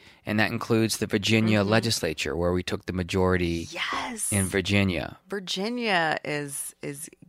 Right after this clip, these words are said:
Speaker 2: game-changing right now.
Speaker 1: They're doing so many great things. We,
Speaker 2: Yeah.
Speaker 1: a few weeks ago, they passed the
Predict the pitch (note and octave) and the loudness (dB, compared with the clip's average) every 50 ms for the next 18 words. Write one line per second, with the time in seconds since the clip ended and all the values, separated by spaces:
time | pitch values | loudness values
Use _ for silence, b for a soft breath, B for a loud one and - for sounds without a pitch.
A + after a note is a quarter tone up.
0 | _ - - F3 E3+ E3+ E3+ E3+ D#3+ - C#3+ C#3 C#3 C#3 C#3 C3+ - - - - | _ -4 -4 -2 -2 -2 -4 -6 -8 -8 -10 -10 -10 -10 -12 -12 -10 -12 -12 -10
1 | - - - - - F3 - _ _ _ _ - C3+ C#3 D#3 D#3 C#3 B2 C#3+ D3 | -10 -8 -8 -8 -8 -12 -14 _ _ _ _ 2 6 6 6 6 8 8 8 10
2 | D3 C#3+ C3+ C3+ C#3 C3 - - - - - - D#3 E3 F3 D#3+ C#3+ A#2 A#2 G#2+ | 10 8 8 6 2 0 -4 -4 -2 0 4 6 6 6 8 6 6 6 6 6
3 | G2+ - - - F#2 E2+ F2 F#2+ G#2+ A2 G#2 A2 A2 G#2+ A2 - - - G#2+ - | 4 4 2 0 0 0 0 -2 -4 -2 0 2 2 2 2 0 -2 -4 -4 -4
4 | - - B2 B2 B2 B2+ C3 A#2+ - - B2 G2+ A2 A#2 A2 A2 G#2+ A2 A#2 A#2 | -2 0 2 4 4 4 4 4 2 0 0 4 6 8 10 10 10 8 8 6
5 | - b b b b G2+ G2+ G#2 A2 G#2 G#2 G#2 G#2 G2+ G2 - - G#2+ G2 G#2 | 2 b b b b -2 2 4 6 6 6 6 6 4 2 2 2 2 2 4
6 | G#2+ - - A2 | 4 2 0 0